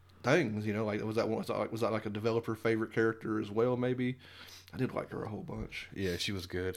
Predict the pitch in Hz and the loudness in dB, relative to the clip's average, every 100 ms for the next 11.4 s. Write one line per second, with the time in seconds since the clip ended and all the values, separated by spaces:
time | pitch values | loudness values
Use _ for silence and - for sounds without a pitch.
0 | - 110 127 127 120 117 120 120 117 110 | -6 0 4 6 6 4 4 2 4 0
1 | 110 117 117 110 113 113 120 117 110 107 | 0 2 2 2 0 0 2 4 2 -2
2 | - - - - - 110 101 104 - 110 | -14 -20 -20 -20 -6 -2 -2 -2 -2 -2
3 | 107 - - - - - - 104 131 160 | -2 -6 -14 -10 -10 -10 -10 2 4 4
4 | - 98 95 95 - 95 101 107 - - | 0 -2 -2 -2 -4 -4 -2 -4 -10 -20
5 | - - - - - - 107 - - 110 | -20 -20 -20 -16 -12 -10 -10 -10 -4 -4
6 | 104 107 107 101 110 110 - 107 - 120 | -2 -4 -6 -2 0 0 -2 -6 -4 -4
7 | 107 147 135 151 120 208 113 113 110 - | 4 6 8 8 6 2 -2 0 -2 2
8 | 110 90 - 104 101 110 131 101 98 101 | 2 2 -2 0 0 0 -2 0 0 -2
9 | 95 - - - - 98 98 82 - - | -4 -8 -20 -20 -14 -2 0 0 0 -2
10 | 92 - - - - - - - 95 92 | -2 -10 -20 -20 -20 -20 -16 -2 0 2
11 | 101 92 85 87 | 0 0 -2 -4